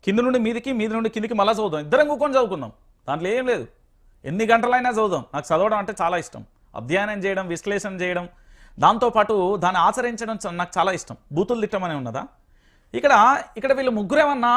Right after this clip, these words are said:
ఉగ్రవాదులా, మావోయిస్టులా, లేకపోతే ఏదన్నా అవర్-, మావోయిస్టులన్నా కనీసం సమాజం కోసమే పనిచేసారు, ఉగ్రవాదులా, లేకపోతే పిల్లలపై అత్యాచారం చేసినా, మర్డర్లు చేసిలా, మానభంగాలు చేసిలా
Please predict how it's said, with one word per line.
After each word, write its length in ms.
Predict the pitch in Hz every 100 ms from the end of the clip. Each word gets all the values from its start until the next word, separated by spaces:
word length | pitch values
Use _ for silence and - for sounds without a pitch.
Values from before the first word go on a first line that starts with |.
| 285 247
ఉగ్రవాదులా, 580 | 175 262 277 180 151 170 247 131 - - 123
మావోయిస్టులా, 560 | 147 240 269 - 160 147 196 240 - -
లేకపోతే 380 | 180 220 226 240 214 - - 160
ఏదన్నా 240 | 202 208 185 156 131 - _ _ 127
అవర్-, 200 | 135 139
మావోయిస్టులన్నా 460 | 143 214 247 277 285 233
కనీసం 280 | 254 277 262
సమాజం 300 | 226 254 247 240
కోసమే 220 | 240 240 208
పనిచేసారు, 340 | 180 156 147 160
ఉగ్రవాదులా, 460 | 240 254 180 156 220 214
లేకపోతే 240 | 208 196 190
పిల్లలపై 320 | 214 233 208
అత్యాచారం 360 | 170 220 208 185
చేసినా, 160 | 147 175 175
మర్డర్లు 300 | 175 220 190
చేసిలా, 260 | 170 151 180 175
మానభంగాలు 440 | 185 - 202 180
చేసిలా 300 | 156 135 147